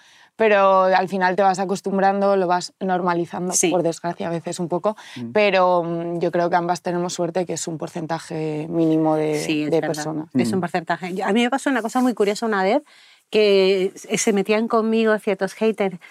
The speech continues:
Speaker 2: se metían y como veían que yo no,
Speaker 1: No
Speaker 2: no
Speaker 1: entrabas,
Speaker 2: reaccionaba,
Speaker 1: ¿no?
Speaker 2: porque es lo peor, muchas veces entrar
Speaker 1: Sí.
Speaker 2: es lo peor, ¿no? Llegas un momento que aprendes a no entrar, que lo que hicieron fue cogieron imágenes de, de mi hija,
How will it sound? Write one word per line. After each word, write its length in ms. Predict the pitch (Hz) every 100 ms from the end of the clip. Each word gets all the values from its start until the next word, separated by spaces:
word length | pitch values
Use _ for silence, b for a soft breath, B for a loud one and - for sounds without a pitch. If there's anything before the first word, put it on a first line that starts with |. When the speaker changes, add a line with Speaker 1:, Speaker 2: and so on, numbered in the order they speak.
| B
Speaker 2:
se 140 | 220
metían 280 | 214 202 247
y 40 | 254
como 180 | 226
veían 220 | 202 214 262
que 120 | 285
yo 100 | 277
no, 440 | 269 262 240 233
Speaker 1:
No 40 | 220
Speaker 2:
no 60 | 214
Speaker 1:
entrabas, 160 | 214 226
Speaker 2:
reaccionaba, 360 | 240 226 233 247
Speaker 1:
¿no? 40 |
Speaker 2:
porque 180 | 214 226
es 60 |
lo 140 | 233 220
peor, 320 | 190 208 185
muchas 260 | 185 208 202
veces 140 | 202
entrar 240 | 208 196
Speaker 1:
Sí. 60 | 196
Speaker 2:
es 60 | 208
lo 120 | 180
peor, 280 | 185 175 180
¿no? 120 | 185
Llegas 320 | 185 202 - B B B
un 80 | 208
momento 280 | 202 208 208
que 80 | 208
aprendes 320 | 190 202 214
a 60 |
no 100 | 202
entrar, 360 | 196 190 214 226 B B B
que 100 | 226
lo 140 | 220 202
que 80 |
hicieron 280 | 202 208 220
fue 200 | 220 220
cogieron 720 | 214 208 226 214 220 214 208 208
imágenes 440 | 202 - 220 202
de, 580 | 202 190 185 180 175 175
de 120 | 190
mi 120 | 196
hija, 300 | 214 - 311